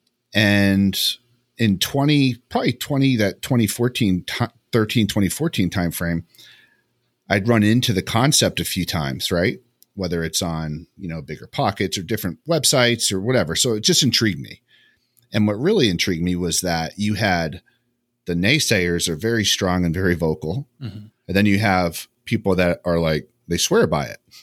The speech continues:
Speaker 1: So the way my mind works, I'm like, "Well, what, what's the catch? Like, what am I missing here?" 'Cause Dave Ramsey's bashing it. And then these other people, they're not idiots and they're doing it.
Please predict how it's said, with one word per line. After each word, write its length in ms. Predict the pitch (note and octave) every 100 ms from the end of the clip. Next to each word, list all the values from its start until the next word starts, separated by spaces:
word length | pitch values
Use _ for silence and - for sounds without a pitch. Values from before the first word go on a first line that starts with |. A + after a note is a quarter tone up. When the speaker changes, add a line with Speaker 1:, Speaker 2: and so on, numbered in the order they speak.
| - - - _ _ _ _ -
Speaker 1:
So 320 | - B2+ G#2+
the 100 | G2
way 160 | A2+ C#3
my 120 | A2+
mind 280 | G#2 A#2 G2+
works, 240 | F2 -
I'm 120 | G#2+
like, 200 | G2+ F#2
"Well, 120 | F#2 F#2
what, 260 | D#3+ - -
what's 160 | D#3
the 100 | -
catch? 400 | - - A#2 -
Like, 180 | F#2 D#2
what 140 | A#2 A#2
am 80 |
I 80 | B2+
missing 420 | E2 F#2+ G#2+ E2+
here?" 300 | C#2+ D2 A1 -
'Cause 220 | E2 -
Dave 240 | A2 A2
Ramsey's 640 | G#2 G#2+ F#2+ F#2 E2 - - -
bashing 360 | D#2+ E2 -
it. 200 | E2 E2 E2
And 120 | E2
then 240 | E2 D#2+ - - - _ _
these 160 | G2 F#2
other 140 | A#2
people, 280 | G#2+ A#2 G2+
they're 100 | G2+
not 200 | A#2 F#2
idiots 420 | G#2+ G#2 E2 -
and 80 | E2
they're 100 | G2+
doing 240 | D#2 D#2+
it. 140 | E2+